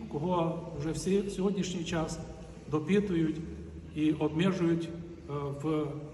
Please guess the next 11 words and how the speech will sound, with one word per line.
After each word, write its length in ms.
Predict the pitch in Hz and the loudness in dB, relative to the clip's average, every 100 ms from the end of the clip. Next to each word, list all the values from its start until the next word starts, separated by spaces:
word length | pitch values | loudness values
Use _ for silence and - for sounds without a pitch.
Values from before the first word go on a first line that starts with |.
| - - - | -12 -12 -10
свободі, 560 | - 156 170 196 175 | -2 2 6 6 6
е, 120 | 156 - - - - - - - - 139 139 135 135 135 131 - - - - - - - - | 2 0 -6 -10 -12 -14 -16 -16 -8 -2 -2 -2 -4 -6 -10 -14 -14 -14 -16 -16 -18 -18 -10
вчинків, 480 | - 190 214 - - | 2 4 6 4 0
в 40 | |
свободі 580 | - 156 180 175 160 147 147 147 - | -2 0 2 6 6 4 0 -6 -6
життя. 500 | 139 170 170 175 135 135 - - - 180 | 2 2 2 0 0 -2 -6 -10 -8 -6
Любимо 320 | 170 160 160 | 0 0 0
свою 240 | 160 156 | -2 0
вітчизну. 520 | 151 147 165 139 131 127 - - - - - | -2 -4 -4 -4 -6 -10 -12 -16 -16 -16 -8
Ми 60 | 147 | -4
працюємо, 720 | 156 160 - 233 208 165 | 0 2 4 4 4 4